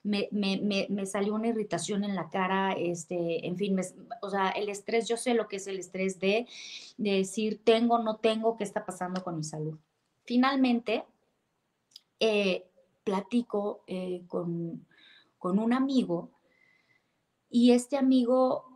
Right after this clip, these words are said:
primero me escucha y yo lloro, y lloro, y lloro, y le digo: "Realmente estoy muy preocupada porque no sé cuál va a ser el desenlace de los estudios, más todo lo que ya vengo cargando, y tengo una, una niña que he deseado con todo mi corazón".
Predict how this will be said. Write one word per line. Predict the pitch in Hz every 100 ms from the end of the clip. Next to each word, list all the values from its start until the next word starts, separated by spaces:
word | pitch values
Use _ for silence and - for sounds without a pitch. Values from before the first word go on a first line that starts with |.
| -
primero | 220 220 240 262
me | 262
escucha | 240 - 269 285 - 233 233
y | 233 190
yo | 196
lloro, | 196 196 190 196
y | 202
lloro, | 185 185 190
y | 196
lloro, | 190 185 185 190
y | 190
le | 185 175
digo: | 180 190
"Realmente | 196 190 190 190 202 180
estoy | 139 - 202
muy | 208 208
preocupada | - 226 208 - 185 196 202
porque | 185 175 180
no | 185 196
sé | 190 220
cuál | 190 190
va |
a | 196
ser | 196 190
el | 190
desenlace | 180 180 175 180 180 202
de | 190
los | 180 175
estudios, | - 208 202 202 202
más | 180 180
todo | 208 214
lo | 208 202
que | 190
ya | 190
vengo | 190 196 190
cargando, | 180 180 185 185 190
y |
tengo | 190 202 208
una, | 214 196 196 -
una | 220 214
niña | 214 208 202 202
que | 202 196
he |
deseado | 196 190 196 190
con | 185 185
todo | 196
mi | 196
corazón". | 190 190 185 - 202 202